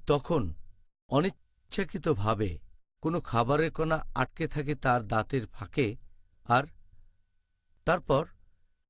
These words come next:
যেহেতু আমাদের মুখের ভেতরে লালা আছে, তাই আমরা প্রায় ঢোক গিলি, ধরেন সেই খাদ্যকণা গলা দিয়ে নিচে নেমে গেল,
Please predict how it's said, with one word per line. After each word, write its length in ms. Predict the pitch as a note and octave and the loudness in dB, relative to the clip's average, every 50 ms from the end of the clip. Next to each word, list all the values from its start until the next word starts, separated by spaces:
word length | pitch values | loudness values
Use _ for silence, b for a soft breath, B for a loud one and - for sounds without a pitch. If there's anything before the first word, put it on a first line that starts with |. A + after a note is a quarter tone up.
| _ _ _ _ _ _ _ _ _ _ _ _ - - - - - - | _ _ _ _ _ _ _ _ _ _ _ _ -20 -20 -20 -14 -2 0
যেহেতু 540 | C#3+ D3+ E3 F#3+ - - A3 G#3+ A3 - - - - C3+ C#3 | 2 2 2 0 0 0 0 0 0 -2 -4 -4 0 0 2
আমাদের 400 | C#3+ D3+ D#3+ D#3 C#3 F3 E3 D#3 | 2 2 2 0 0 0 0 0
মুখের 420 | C#3+ C3+ C3+ C3 - F3+ F3 D#3 | 0 0 0 -2 -2 -2 -2 -2
ভেতরে 480 | G2 G2+ A#2 B2 - - D#3 D#3 E3 C#3+ | 0 2 4 6 6 6 4 4 2 0
লালা 340 | B2 A2+ A2 A2+ B2 D#3+ D#3+ C#3+ C3+ | -2 -2 -2 0 2 2 4 4 2
আছে, 220 | B2+ - - B2 C#3+ F3+ - | 0 -2 -4 -4 -4 -2 0
তাই 160 | - B2+ C3 | 0 0 2
আমরা 280 | B2+ B2 B2 B2+ B2+ C3 - - | 2 2 2 2 2 0 0 0
প্রায় 220 | - B2+ C3 D#3 D3+ | 2 2 2 2 2
ঢোক 200 | A#2+ A2+ A#2 G#2 G#2 | 0 -2 -2 -2 0
গিলি, 240 | A2 B2 A#2+ A#2+ - - G2 A#2 | 2 2 2 2 2 0 0 2
ধরেন 220 | C3+ E3 F3+ F3 | 2 2 2 0
সেই 240 | C#3+ - - E3+ E3 | -2 -2 -2 -2 -2
খাদ্যকণা 640 | - - B2 B2+ C3 C3+ E3 C3+ F3+ F3+ D#3 C3+ D3 - _ _ _ _ _ _ _ - | -2 0 -2 0 0 0 -2 0 0 2 2 2 2 0 _ _ _ _ _ _ _ -2
গলা 260 | G#2+ A#2+ B2+ C3 C3+ | 2 4 4 4 4
দিয়ে 180 | C3 B2+ C#3 C#3+ | 4 4 2 4
নিচে 280 | B2+ B2 C3 C3 - C#3+ | 4 2 2 0 0 0
নেমে 260 | C3+ C3+ C#3 D#3 F3+ E3 | 2 2 2 2 0 2
গেল, 180 | E3+ F#3+ F#3+ | 2 2 2